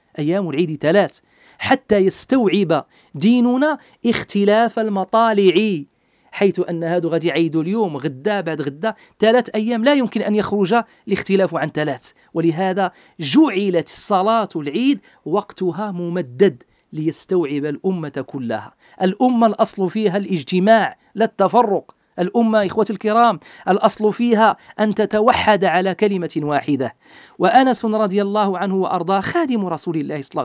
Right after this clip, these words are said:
عليه وسلم يستشهد بعمله، حيث كان يدعو مولاه بن أبي عتبة بالزاوية، والزاوية كانت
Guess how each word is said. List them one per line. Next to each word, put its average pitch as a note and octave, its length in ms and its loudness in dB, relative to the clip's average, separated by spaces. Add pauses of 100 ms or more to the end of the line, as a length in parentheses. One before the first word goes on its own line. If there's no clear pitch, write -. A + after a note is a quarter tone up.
عليه F#3+ 100 -2
وسلم C#3+ 160 -6 (340)
يستشهد F#3 760 0 (260)
بعمله، F3+ 1160 2 (260)
حيث A3 380 0
كان F#3 460 0 (280)
يدعو F#3+ 540 4 (260)
مولاه G#3 600 6 (240)
بن F3 160 0
أبي F#3+ 260 2
عتبة E3+ 420 2
بالزاوية، E3+ 720 2
والزاوية A3 600 0
كانت G#3 340 -6